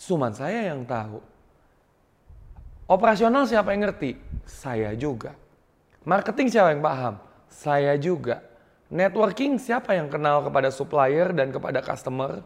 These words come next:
dan juga kepada investor dan kepada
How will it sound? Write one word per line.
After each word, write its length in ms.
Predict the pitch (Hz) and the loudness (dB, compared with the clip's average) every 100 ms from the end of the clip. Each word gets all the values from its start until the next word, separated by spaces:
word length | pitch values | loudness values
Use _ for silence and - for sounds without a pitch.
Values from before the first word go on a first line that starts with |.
| - - _ | -20 -20 _
dan 160 | - 139 135 | -4 -2 2
juga 240 | 139 156 | 4 4
kepada 320 | 147 147 131 | 4 4 4
investor 720 | 143 135 139 127 - 180 196 165 | 0 -6 -4 -6 -2 -2 0 -2
dan 240 | 127 131 | -2 -2
kepada 560 | 139 147 131 156 175 | -2 0 2 2 0